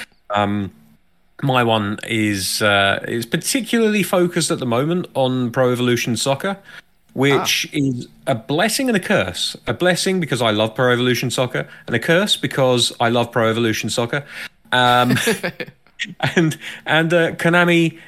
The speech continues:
Speaker 1: apparently don't like Pro Evolution Soccer
Speaker 2: <sighs> Konami
Speaker 1: because
Speaker 2: doesn't
Speaker 1: they
Speaker 2: like much stuff that isn't pachinko these days.
Speaker 1: Unfortunately, that's true. They, they've just announced in the last week, actually, that, uh, Pro Evolution Soccer is no longer going to be called that.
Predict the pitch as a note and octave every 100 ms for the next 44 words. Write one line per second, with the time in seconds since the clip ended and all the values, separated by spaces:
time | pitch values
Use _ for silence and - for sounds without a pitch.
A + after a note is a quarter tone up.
0 | - - - F3 F3 E3 D#3 B2 G3 A2
1 | - _ - G#2+ G2 - - - G#2 G2
2 | G2+ F#2+ F#2+ G#2 F2+ G2 E2+ G#2 F#2 A2+
3 | B2 B2 A#2+ A#2 A#2 C3+ A#2 - A#2 A2+
4 | G#2+ G2+ F2+ - F#2+ G2 F2+ F#2+ F#2 F#2+
5 | F#2+ F#2 - - _ _ _ A#2+ - C3+
6 | B2 C3+ C3 - B2 A2+ G#2+ F#2+ - -
7 | C3+ A#2 G2+ F#2+ A2+ B2 B2+ A#2+ A#2 C#3
8 | A#2+ A#2+ A#2+ A2 G#2 - - - B2+ A2+
9 | A2 A#2+ G#2+ - A#2 A2+ G2+ - - G#2+
10 | - A2 G2+ F#2+ G2 G#2+ G#2 - A2+ G2+
11 | G2 A#2+ A2+ G#2+ A2 G2+ A2 F#2+ - G#2+
12 | F#2+ G#2+ G2 F#2+ G#2 A2 C3 C#3+ C#3 C3
13 | B2 C3 B2+ A2 G2+ G#2 A2+ A2 G#2+ G#2
14 | - - F#2+ A#2 A2 G2 - A2+ G2+ -
15 | F#2+ -